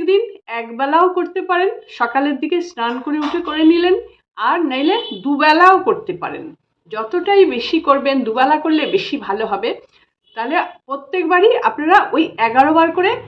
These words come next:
আপনাদের ইচ্ছের কথাটা বলবেন, আর সবসময় ইচ্ছের কথাটা বলার জন্য শ্বাসটাকে টেনে নেবেন, মণিপুরে রাখবেন, তারপরে কথাটা বলবেন, তার মধ্যে শ্বাস ছাড়বেন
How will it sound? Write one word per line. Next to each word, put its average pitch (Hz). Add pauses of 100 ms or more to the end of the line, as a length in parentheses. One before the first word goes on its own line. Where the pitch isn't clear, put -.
(120)
আপনাদের 277 (120)
ইচ্ছের -
কথাটা 240
বলবেন, 202 (400)
আর 233 (280)
সবসময় 370
ইচ্ছের -
কথাটা 254
বলার 202
জন্য 285 (400)
শ্বাসটাকে 339 (100)
টেনে 247
নেবেন, 277 (340)
মণিপুরে 349
রাখবেন, 214 (400)
তারপরে 294 (500)
কথাটা 262 (220)
বলবেন, 160 (240)
তার 226
মধ্যে 277
শ্বাস - (120)
ছাড়বেন 180